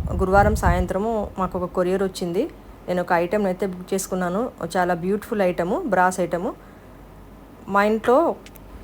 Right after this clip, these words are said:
ధూపం స్టాండ్ ఐరన్‌ది ఉండింది, అది కొంచెము గట్టిగా క్లీన్ చేస్తే కలర్ అంతా ఫేడ్ అవుట్ అయిపోయింది. ఒకటి బ్రాస్ది బుక్ చేసుకోవాలనుకున్నాను ఎప్పటి నుండో. ఆ, సిక్స్ హండ్రెడ్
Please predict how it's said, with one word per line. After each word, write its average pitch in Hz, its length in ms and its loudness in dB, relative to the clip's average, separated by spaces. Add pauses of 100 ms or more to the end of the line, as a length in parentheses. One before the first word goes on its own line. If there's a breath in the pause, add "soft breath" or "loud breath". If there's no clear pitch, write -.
(600 loud breath)
ధూపం 226 380 0
స్టాండ్ 226 320 2
ఐరన్‌ది 220 420 4
ఉండింది, 190 640 0 (440)
అది 180 120 -2
కొంచెము 185 640 0
గట్టిగా 185 260 2
క్లీన్ 208 340 0
చేస్తే 208 420 2
కలర్ 190 240 2
అంతా 190 220 0
ఫేడ్ 190 200 -2
అవుట్ 190 160 0
అయిపోయింది. 170 500 -2
ఒకటి 190 200 -4
బ్రాస్ది 180 420 2
బుక్ - 300 -6
చేసుకోవాలనుకున్నాను 185 840 0
ఎప్పటి 170 240 -4
నుండో. 175 300 -2 (1000 loud breath)
ఆ, 180 120 0
సిక్స్ 196 280 -2
హండ్రెడ్ 202 200 2